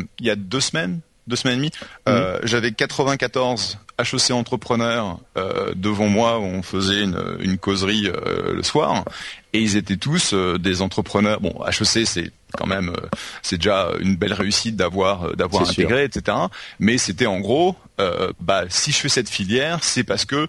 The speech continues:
Speaker 1: je vais pas aller chercher un job, je vais pas aller bosser pour, euh,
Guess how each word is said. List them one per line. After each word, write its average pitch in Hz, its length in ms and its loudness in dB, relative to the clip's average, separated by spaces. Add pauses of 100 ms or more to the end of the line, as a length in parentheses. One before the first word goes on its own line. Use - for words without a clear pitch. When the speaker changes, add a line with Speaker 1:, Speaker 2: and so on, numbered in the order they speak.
(200)
Speaker 1:
je - 140 -2
vais 95 40 -2
pas 139 120 2
aller 139 80 2
chercher 117 320 0
un 95 120 -2
job, 135 280 2
je 104 80 0
vais 95 60 -2
pas 120 100 2
aller 131 120 4
bosser 113 360 0
pour, 107 380 -2
euh, 78 200 -4